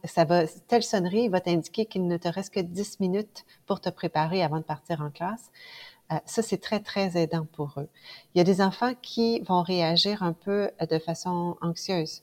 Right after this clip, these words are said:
face à ces sonneries-là, parce que là, tout d'un coup, ils sont pris au dépourvu, là. « Oh mon Dieu, tu sais, je, je croyais que... En fait, j-, j'avais pas de notion de temps, puis là, je suis pris, j'ai un sentiment d'urgence. »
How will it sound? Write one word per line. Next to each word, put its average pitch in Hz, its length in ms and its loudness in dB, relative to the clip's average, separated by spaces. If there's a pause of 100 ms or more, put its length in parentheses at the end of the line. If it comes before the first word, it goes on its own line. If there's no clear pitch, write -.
face 170 200 -6
à 165 60 -4
ces 165 180 -6
sonneries-là, 160 720 -4 (360)
parce - 140 -8
que - 80 0
là, 165 140 4
tout 170 140 -4
d'un 165 160 4
coup, 202 160 0
ils 196 40 0
sont 147 200 -4
pris - 200 -2
au 170 60 6
dépourvu, 160 480 0
là. « 156 160 0
Oh 180 60 0
mon 165 180 -2
Dieu, 165 260 -6
tu 165 200 -14
sais, - 0 -
je, - 300 -2
je - 60 0
croyais 156 300 -4
que... - 140 -14 (520)
En 170 60 2
fait, 180 120 4 (120)
j-, - 160 8
j'avais 156 240 6
pas 170 180 2
de 151 140 2
notion 160 460 0
de 156 100 0
temps, 175 340 -2
puis 151 120 -8
là, 156 140 2 (440)
je - 80 8
suis 170 160 6
pris, 190 260 0
j'ai 175 120 2
un 151 60 2
sentiment 160 420 -2
d'urgence. » 156 600 -2